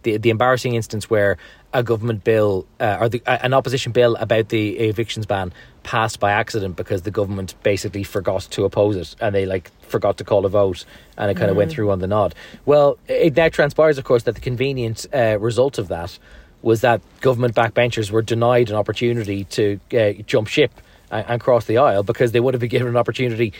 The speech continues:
Speaker 1: to vote for an extension to the evictions ban right there and then, except the government magically forgot to call a vote. Um,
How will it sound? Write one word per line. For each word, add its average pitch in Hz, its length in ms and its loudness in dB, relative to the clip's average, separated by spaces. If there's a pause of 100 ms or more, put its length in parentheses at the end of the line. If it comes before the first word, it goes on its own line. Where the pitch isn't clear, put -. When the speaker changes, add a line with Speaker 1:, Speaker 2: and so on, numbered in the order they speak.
(200)
Speaker 1:
to 123 80 -6
vote 131 140 2
for 131 100 -4
an 123 60 -2
extension 120 380 -4
to 127 80 -6
the 123 60 0
evictions 123 320 -4
ban 127 220 2
right 120 200 2
there 120 180 2
and 110 120 -2
then, 110 340 2
except 113 260 -2
the 104 60 -6
government 107 440 -6 (340)
magically 107 500 0
forgot 104 340 0
to - 60 -12
call 107 220 2
a - 20 -2
vote. 117 260 2 (340)
Um, 120 280 0